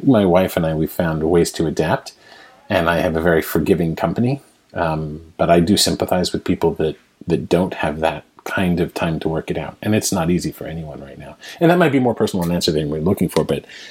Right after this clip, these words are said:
eh, you know, on the, on the personal side, it, it is all about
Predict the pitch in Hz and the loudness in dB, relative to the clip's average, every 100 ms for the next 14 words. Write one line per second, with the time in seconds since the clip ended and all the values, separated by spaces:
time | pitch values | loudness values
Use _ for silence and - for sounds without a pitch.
0 | - _ 92 76 - 85 80 - 90 85 | -20 _ -6 -4 -2 -4 -4 -2 0 2
1 | 196 95 151 151 127 101 85 90 - 104 | 2 4 4 4 0 0 0 0 2 2
2 | 92 90 87 92 90 78 80 78 76 | 6 4 6 6 6 4 2 2 0